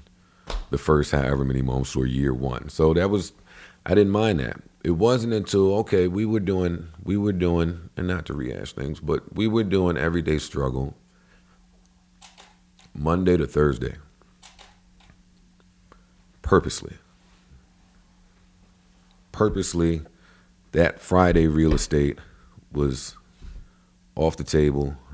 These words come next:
not an option. It allowed Act to continue his, his developing empire. It allowed me to run around. Great. So then,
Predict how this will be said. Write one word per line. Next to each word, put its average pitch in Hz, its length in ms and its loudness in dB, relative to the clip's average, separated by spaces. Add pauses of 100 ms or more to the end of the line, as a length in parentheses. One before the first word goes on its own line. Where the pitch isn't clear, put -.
(120)
not 76 240 -2
an 71 60 -2
option. 67 500 -4 (420)
It - 80 -10
allowed 71 340 -2
Act 67 220 -4
to 69 80 -8
continue 71 520 -2
his, 73 340 -4 (120)
his 71 320 -4
developing 71 540 -2
empire. 67 580 -2 (460)
It - 120 -8
allowed 69 440 -4
me 71 260 -2
to 67 280 -4 (760)
run 73 280 -4
around. 69 520 -2 (120)
Great. 71 300 -2 (1800)
So 101 260 0
then, 120 360 2